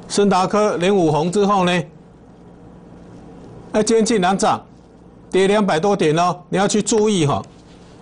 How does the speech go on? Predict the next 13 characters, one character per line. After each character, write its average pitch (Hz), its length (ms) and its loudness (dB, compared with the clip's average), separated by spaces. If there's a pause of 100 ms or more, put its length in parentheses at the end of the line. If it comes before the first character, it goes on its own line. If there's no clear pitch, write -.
(600)
你 160 80 -2
要 202 120 2
去 220 160 0
注 214 240 0
意， 208 60 0
今 202 240 -2
仔 214 160 2
日 233 240 -2 (120)
落 165 200 0
两 156 220 0
百 208 220 0
几 202 180 0
点 208 280 0